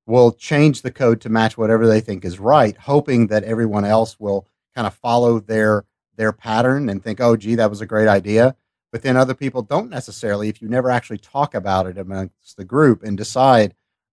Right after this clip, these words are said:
what the, uh, what the team wants to do as far as some of those conventions. So I've seen teams kind of waffle back and forth, or,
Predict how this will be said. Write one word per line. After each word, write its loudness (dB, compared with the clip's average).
what 0
the, 0
uh, 4
what -8
the -20
team 2
wants -2
to -14
do 0
as -6
far -2
as -4
some -6
of -4
those -2
conventions. -4
So 0
I've 4
seen 2
teams -2
kind -4
of 0
waffle 0
back -4
and -12
forth, -2
or, -4